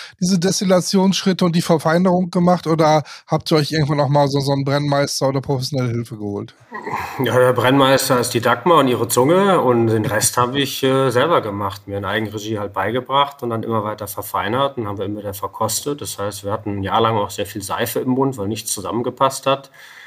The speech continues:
Speaker 2: Bis halt das Geschmacksbild so weit war, dass man sagt, ja, das ist ein Produkt, äh, das schmeckt, da können wir dran glauben, das schmeckt pur. Und, äh, dann sind wir damit, äh, in die Offensive gegangen.
Speaker 1: Ich find das immer wieder faszinierend. Das ist eine Geschichte, die ich von,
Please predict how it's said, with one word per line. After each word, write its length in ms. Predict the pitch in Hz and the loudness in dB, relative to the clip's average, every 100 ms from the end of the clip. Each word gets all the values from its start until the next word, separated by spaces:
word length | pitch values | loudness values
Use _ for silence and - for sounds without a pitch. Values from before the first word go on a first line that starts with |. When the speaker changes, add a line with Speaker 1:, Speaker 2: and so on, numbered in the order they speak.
| - _ _ _ | -20 _ _ _
Speaker 2:
Bis 200 | 104 - | -6 -4
halt 120 | 107 | 0
das 160 | 113 - | 0 0
Geschmacksbild 580 | 110 110 113 - 113 113 | -2 0 -2 -2 -2 -2
so 140 | 104 | -2
weit 180 | 110 95 | -2 -2
war, 240 | 95 107 | 0 0
dass 220 | 110 110 | -2 -6
man 100 | 107 | -6
sagt, 320 | 104 107 107 110 | -4 -4 -4 0
ja, 220 | 131 107 | 0 0
das 180 | 95 - | -2 -8
ist 160 | 101 | -10
ein 80 | 101 | -10
Produkt, 480 | - 101 107 104 - | -10 -6 -6 -6 -4
äh, 420 | 110 110 110 104 104 92 - 87 | -2 0 -2 -6 -10 -14 -14 -14
das 160 | - 107 | -10 -8
schmeckt, 360 | - 117 - - | -4 -4 -4 -8
da 60 | |
können 200 | 101 110 | -6 -4
wir 60 | 107 | -4
dran 200 | 98 95 | -4 -6
glauben, 340 | 92 117 127 | 0 0 0
das 140 | 107 - | -4 -6
schmeckt 300 | 107 92 - | -8 -10 -6
pur. 380 | 127 143 139 - _ _ _ _ - _ _ | 2 2 2 -6 _ _ _ _ -20 _ _
Und, 320 | 120 110 104 | -2 0 0
äh, 220 | 107 101 | -2 -2
dann 300 | 98 95 101 | -4 -4 -4
sind 120 | 104 110 | -2 -2
wir 100 | 107 | 0
damit, 340 | 107 110 - | 2 0 0
äh, 200 | 117 120 | 0 0
in 100 | 123 | 2
die 80 | 127 | 2
Offensive 480 | 127 143 151 135 95 | 4 4 4 2 0
gegangen. 340 | 95 95 92 - - | -2 -8 -10 -14 -14
Speaker 1:
Ich 140 | - 135 | -6 -2
find 100 | 277 | 0
das 140 | 247 | 0
immer 220 | 226 226 | 2 2
wieder 180 | 202 202 | 4 2
faszinierend. 560 | - 185 - 180 202 160 | 2 -2 0 2 4 2
Das 100 | 156 | 0
ist 160 | 165 | -2
eine 80 | 175 | -2
Geschichte, 460 | 165 - 196 - 175 | -2 -2 -2 -2 -6
die 160 | 175 | -4
ich 100 | 165 | -6
von, 320 | - 170 170 | 0 2 2